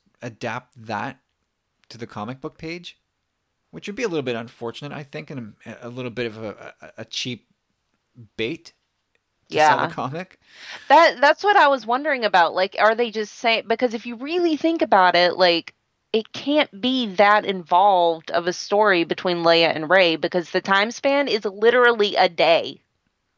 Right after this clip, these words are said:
Speaker 1: Yeah, it, it's super brief. So I, I tend to think you're right in that they will have a brief exchange and the bulk of the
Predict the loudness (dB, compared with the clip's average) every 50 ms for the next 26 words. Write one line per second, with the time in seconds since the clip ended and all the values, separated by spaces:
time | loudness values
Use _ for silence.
0 | _ _ _ _ _ _ _ _ _ _ -6 -4 -4 -4 -4 -8 -12 -12 -10 -8
1 | -10 -10 -8 -10 -10 -8 -8 -8 -8 -8 -8 -10 -10 -10 -12 -18 -20 -20 _ _
2 | _ _ -16 -12 -10 -8 -8 -8 -10 -12 -14 -20 _ _ _ -18 -14 -14 -14 -12
3 | -14 -16 -16 -14 -14 -12 -12 -12 -12 -12 -14 -16 -14 -12 -12 -10 -10 -12 -12 -10
4 | -8 -8 -8 -10 -12 -16 -16 -16 -12 -10 -8 -8 -8 -8 -10 _ -20 _ _ _
5 | _ _ _ _ _ _ _ _ _ _ _ _ _ _ _ _ _ _ _ _
6 | _ _ _ _ _ -12 -10 -10 -8 -8 -8 -8 -8 -8 -8 -12 _ -10 -12 -10
7 | -10 -12 -14 -14 -16 -14 -12 -12 -12 -12 -14 -16 -14 -14 -14 -14 -12 _ -8 -8
8 | -8 -8 -12 -20 _ _ _ -14 -14 -14 -16 -16 -18 -18